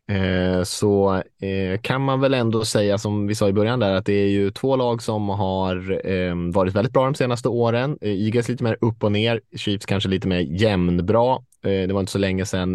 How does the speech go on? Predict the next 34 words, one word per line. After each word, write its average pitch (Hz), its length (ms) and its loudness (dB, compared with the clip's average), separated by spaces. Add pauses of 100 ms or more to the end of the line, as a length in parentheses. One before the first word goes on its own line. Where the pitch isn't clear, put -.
något 113 260 0
av 139 40 4
de 135 80 2
här 120 100 2
två 117 180 0
lagen 107 340 2
vann 123 320 2
Super 123 280 0
Bowl 120 240 2
faktiskt, 127 460 -2
men 104 160 0
det 107 60 2
betyder 147 300 -2
inte 147 160 0
att 117 60 -2
det 117 120 0
är 113 40 0
riktigt 113 300 -2
samma 104 340 0
lag 95 280 2
den 92 100 0
här 127 160 0
gången 95 300 0
som 92 140 -2
det 92 60 0
var 92 140 0
senast 101 340 -2
de 104 120 0
var 87 240 0 (380)
i 98 100 2
den 90 140 2
här 78 260 0 (220)
stora 85 520 0
matchen. 87 800 -2